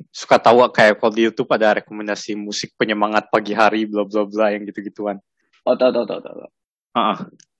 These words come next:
Speaker 1: Terus gua mau merekomendasikan lagu anti mainstream, sangat anti mainstream. Bisa tebak
Speaker 2: Apa
Speaker 1: nggak
Speaker 2: dia?
Speaker 1: lagunya apa?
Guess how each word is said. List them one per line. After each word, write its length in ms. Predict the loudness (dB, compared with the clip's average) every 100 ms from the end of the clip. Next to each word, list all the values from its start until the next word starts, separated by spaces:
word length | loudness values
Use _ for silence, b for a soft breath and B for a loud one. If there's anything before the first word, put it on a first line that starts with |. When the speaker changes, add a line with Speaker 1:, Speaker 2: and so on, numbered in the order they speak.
| _ _ 0
Speaker 1:
Terus 180 | 0 4
gua 180 | 8 8
mau 220 | 8 4
merekomendasikan 960 | 4 2 2 2 2 0 0 0 0 -4 -18 _ _ _ -2
lagu 240 | -2 2 2
anti 180 | 2 2
mainstream, 560 | -2 -2 -2 -4 -4 -6 -18 -20 _
sangat 400 | -10 -6 -4 -4
anti 220 | -4 -4
mainstream. 420 | -4 -6 -8 -8 -10 _ _ _ _
Bisa 160 | -6 -4
tebak 240 | 0 0
Speaker 2:
Apa 60 | -2
Speaker 1:
nggak 60 | -6
Speaker 2:
dia? 60 |
Speaker 1:
lagunya 300 | -12 _ -12 -12
apa? 160 | -12